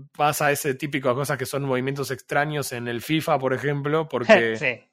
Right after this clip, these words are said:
Speaker 1: porque en realidad los brazos y el cuerpo no tienen una lógica de cómo funcionan, simplemente son pedazos de modelo puestos juntos. Acá
Speaker 2: Claro.
Speaker 1: tenés una persona con sus limitantes para hacer movimientos y demás.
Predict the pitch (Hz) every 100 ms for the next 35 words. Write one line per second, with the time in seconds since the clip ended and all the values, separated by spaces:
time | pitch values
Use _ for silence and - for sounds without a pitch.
0 | _ _ _ _ - 139 139 135 135 139
1 | 151 156 143 135 147 151 170 139 - 131
2 | 123 151 151 151 143 139 151 147 139 139
3 | 127 123 127 135 - 131 117 123 120 131
4 | 120 120 113 151 151 123 117 123 127 135
5 | 120 135 131 117 _ _ 107 123 135 135
6 | 117 113 95 110 117 123 123 117 - 117
7 | - 110 135 131 139 170 - _ _ _
8 | _ _ - 135 160 160 160 156 170 147
9 | 139 135 - 175 170 156 135 123 117 127
10 | 131 127 123 147 151 147 160 151 131 127
11 | 117 117 - 131 135 127 127 123 135 135
12 | 131 120 120 151 170 -